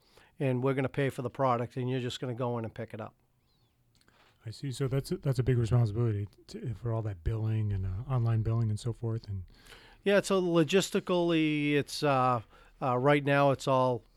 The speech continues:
Speaker 1: manual, but it's really, uh, when we get this automated, uh,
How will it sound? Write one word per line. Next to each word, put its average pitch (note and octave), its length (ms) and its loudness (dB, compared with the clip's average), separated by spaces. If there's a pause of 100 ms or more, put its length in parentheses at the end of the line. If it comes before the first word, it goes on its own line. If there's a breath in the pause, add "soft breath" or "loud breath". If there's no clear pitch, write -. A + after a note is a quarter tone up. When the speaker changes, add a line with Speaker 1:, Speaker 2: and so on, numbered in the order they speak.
Speaker 1:
manual, D3+ 520 0 (320)
but A#2+ 320 0
it's C#3 240 -6
really, C#3 600 2
uh, A#2+ 220 -2
when B2 160 -4
we C#3 120 0
get C#3 200 -2
this C3 220 -4
automated, C3+ 600 0 (400 loud breath)
uh, A#2+ 160 -2